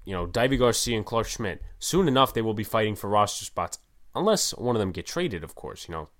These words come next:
the Yankees like to, you know, s-, trade prospects at some point in their careers and get, like, pitchers back that will last them one year. Like, Sonny Gray was one,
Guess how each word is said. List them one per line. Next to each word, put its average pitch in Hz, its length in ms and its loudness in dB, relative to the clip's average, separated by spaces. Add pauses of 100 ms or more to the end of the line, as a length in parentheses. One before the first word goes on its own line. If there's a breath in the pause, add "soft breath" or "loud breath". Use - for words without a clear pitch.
the 104 80 -6
Yankees 107 340 -2
like 101 240 0
to, 92 300 -8 (680 soft breath)
you - 100 -8
know, 85 140 -4
s-, - 400 -4
trade 127 420 0
prospects 117 840 0 (1000)
at 95 180 -8
some 120 220 0
point 113 220 -2
in 95 120 -6
their 131 160 4
careers 95 680 -4
and 90 300 -4 (440 soft breath)
get, 113 280 0
like, 98 360 0 (560)
pitchers 117 400 2
back 113 260 2
that 104 100 0
will 95 140 -2
last 104 340 -2
them 92 180 -4
one 95 160 -2
year. 95 240 -4
Like, - 180 -12
Sonny 120 280 0
Gray 120 260 0
was 113 200 -2
one, 110 360 0